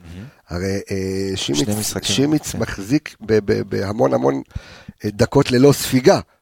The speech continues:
Speaker 2: הוא איכשהו יצא, קיבלנו את השלו-, את, אה, את שלושת הגולים הללו, אמ, אבל בכלל לראות... את הרכב שני עולה אתמול. עכשיו שוב, זה דשא ש-,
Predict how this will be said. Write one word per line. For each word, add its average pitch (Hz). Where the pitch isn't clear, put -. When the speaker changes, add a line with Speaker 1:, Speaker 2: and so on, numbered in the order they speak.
Speaker 2:
הוא 127
איכשהו 156
יצא, 143
קיבלנו 135
את 123
השלו-, 123
את, 113
אה, 117
את 110
שלושת 120
הגולים 120
הללו, 165
אמ, 110
אבל 107
בכלל 151
לראות... 139
את -
הרכב 120
שני 135
עולה 104
אתמול. 104
עכשיו 110
שוב, 117
זה 92
דשא 117
ש-, 117